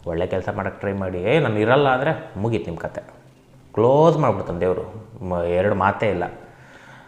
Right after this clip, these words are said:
ಸದ್ಯಕ್ಕೆ ಗೋಚಾರ ಪುಣ್ಯನೋ, ಜಾತಕದಲ್ಲಿರ್ತಕ್ಕಂಥ ಪುಣ್ಯನೋ ಎಗರಾಡ್ತಾ ಇರೋರಿಗೆ ಬಚಾವ್ ಮಾಡ್ತಿರತ್ತೆ. ಒನ್ ಟೈಮಲ್ಲಿ ಒಡ್ಸ್ಕೊಂಡು ಹೋಗ್ತಾ ಇರ್ತೀರ. ಆ ಒಡ್ಸ್ಕೊಂಡು ಹೋಗ್ಬೇಕಾದ್ರೆ ಕಾಪಾಡಿ ಅಂದರೆ ಯಾರೂ ಬರಲ್ಲ, ದೇವ್ರು ಬರಬೇಕಷ್ಟೆ. ಆ ದೇವ್ರು ಬರಬೇಕು ಅಂದರೆ ಒಳ್ಳೆ ಕೆಲಸ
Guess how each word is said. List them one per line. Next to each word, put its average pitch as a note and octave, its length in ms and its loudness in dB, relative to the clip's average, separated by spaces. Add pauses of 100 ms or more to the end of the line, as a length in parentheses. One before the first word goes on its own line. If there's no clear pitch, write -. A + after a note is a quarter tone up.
(600)
ಸದ್ಯಕ್ಕೆ D3 400 2
ಗೋಚಾರ B2 480 4
ಪುಣ್ಯನೋ, A2+ 720 -2 (100)
ಜಾತಕದಲ್ಲಿರ್ತಕ್ಕಂಥ G#2+ 840 0
ಪುಣ್ಯನೋ G#2 680 -4
ಎಗರಾಡ್ತಾ G#2 440 4
ಇರೋರಿಗೆ G#2 320 2
ಬಚಾವ್ G2 280 2
ಮಾಡ್ತಿರತ್ತೆ. F2 640 -4 (140)
ಒನ್ A#2+ 280 2
ಟೈಮಲ್ಲಿ A2+ 280 2
ಒಡ್ಸ್ಕೊಂಡು F2+ 340 0
ಹೋಗ್ತಾ E2+ 180 -2
ಇರ್ತೀರ. - 220 -10 (200)
ಆ F2+ 60 2
ಒಡ್ಸ್ಕೊಂಡು A2+ 480 4
ಹೋಗ್ಬೇಕಾದ್ರೆ B2 580 0
ಕಾಪಾಡಿ G2 400 2
ಅಂದರೆ G2 160 0
ಯಾರೂ E2+ 140 0
ಬರಲ್ಲ, E2+ 280 -2 (720)
ದೇವ್ರು F#2+ 200 4
ಬರಬೇಕಷ್ಟೆ. - 640 -4 (100)
ಆ F#2 40 -6
ದೇವ್ರು G#2 300 2
ಬರಬೇಕು G#2+ 360 2
ಅಂದರೆ E3 440 -2 (920)
ಒಳ್ಳೆ F2 160 0
ಕೆಲಸ E2+ 220 -2